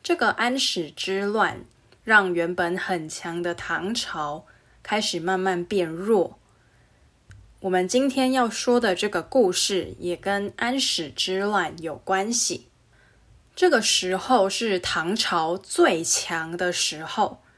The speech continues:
这时候的皇帝是唐朝的第九个皇帝，唐玄宗。唐玄宗一开始也是一个很好的皇帝，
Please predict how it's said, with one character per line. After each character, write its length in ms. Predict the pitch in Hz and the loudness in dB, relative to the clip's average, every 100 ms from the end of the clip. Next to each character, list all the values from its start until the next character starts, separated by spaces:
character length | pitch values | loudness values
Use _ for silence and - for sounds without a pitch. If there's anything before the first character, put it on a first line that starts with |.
| _ _ _ _ _ - | _ _ _ _ _ 2
这 140 | 370 | 4
时 160 | 349 208 | 4 4
候 200 | 214 233 | 4 4
的 160 | 180 | 4
皇 380 | 165 170 160 170 | 0 -4 -4 -4
帝 260 | 190 254 170 | 0 0 0
是 280 | - 208 180 | -2 -4 -2
唐 340 | 180 165 190 | -2 -4 -2
朝 320 | 185 170 160 | -4 -4 -4
的 180 | 160 160 | -4 -8
第 320 | - 262 202 - | -2 -2 -2 -2
九 320 | 180 147 139 | -2 -2 -6
个 180 | - 147 | -10 -10
皇 400 | - 156 156 175 | -8 -8 -10 -4
帝， 320 | 262 196 - _ _ _ - | -2 -2 -6 _ _ _ -12
唐 360 | - 160 190 | -6 -4 -4
玄 460 | 202 - 165 156 190 | -4 -2 -2 -2 -8
宗。 540 | - 233 214 220 240 - _ _ _ _ _ _ _ _ | -2 2 2 0 -10 -16 _ _ _ _ _ _ _ _
唐 220 | - 247 | -2 -2
玄 280 | 285 269 277 | 2 2 2
宗 260 | 269 311 311 | 2 0 4
一 80 | 339 | 2
开 320 | - 285 277 | 2 2 2
始 340 | - - 156 | 2 0 -4
也 200 | 151 156 | -6 -6
是 220 | - 247 | -2 0
一 140 | 190 175 | 0 0
个 240 | 190 165 | 0 -2
很 420 | 160 - 175 165 | -4 -4 -4 -2
好 280 | 220 226 160 | 0 0 0
的 140 | 147 151 | -2 -8
皇 380 | 165 147 160 | -8 -8 -8
帝， 320 | 175 254 - | -4 -4 -4